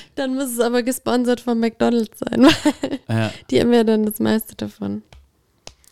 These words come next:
Speaker 1: Uh, aber die, ob die Fettleibigkeit dann <laughs> nach oben geht.
Speaker 2: Na, glaub ich nicht. Vielleicht. Je nachdem.
Speaker 1: Bisschen vielleicht.
Speaker 2: Erwerb von fünfundzwanzig Gramm.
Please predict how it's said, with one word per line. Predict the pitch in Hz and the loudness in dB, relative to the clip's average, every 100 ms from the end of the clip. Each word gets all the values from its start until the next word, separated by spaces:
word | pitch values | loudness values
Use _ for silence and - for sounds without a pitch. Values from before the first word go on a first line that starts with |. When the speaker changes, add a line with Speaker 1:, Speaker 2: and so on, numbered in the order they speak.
| - - | -20 -2
Speaker 1:
Uh, | 262 262 | 2 4
aber | 220 196 | 2 -2
die, | 196 202 202 | -6 -4 -2
ob | - 220 - | -2 -4 -6
die | 247 | -6
Fettleibigkeit | 220 208 208 208 220 - - 214 - | -6 -6 -4 -2 -2 -4 -6 -6 -4
dann | 202 | -4
<laughs> | |
nach | 185 - - | -4 -10 -10
oben | 226 - - - 254 - | -10 -10 -16 -12 -14 -12
geht. | - - - - - - _ | -12 -10 -10 -16 -20 -20 _
Speaker 2:
Na, | 120 113 98 85 87 | -2 0 0 -2 -4
glaub | 87 87 82 | -4 -4 -6
ich | 80 | -10
nicht. | 82 80 - - _ - - - - - | -12 -12 -14 -20 _ -20 -20 -20 -18 -2
Vielleicht. | 160 123 92 90 90 - _ _ - - - - - - - _ 554 539 571 480 - | 2 4 2 0 -6 -10 _ _ -20 -16 -12 -12 -14 -18 -18 _ -14 -10 -6 -6 -2
Je | 123 | -2
nachdem. | 107 95 101 92 95 - | -2 -4 -6 -6 -8 -6
Speaker 1:
Bisschen | 269 269 - - 220 202 | -2 -2 -2 -10 -8 -8
vielleicht. | 202 208 208 208 208 214 - - _ _ _ _ - - _ - | -10 -12 -12 -12 -14 -18 -20 -20 _ _ _ _ -20 -20 _ -2
Speaker 2:
Erwerb | 131 131 151 170 - | 2 4 4 2 -2
von | - 135 131 | -2 0 0
fünfundzwanzig | 151 147 135 131 123 117 - | -2 -2 0 -2 -2 -8 -4
Gramm. | 110 104 95 | 0 0 -2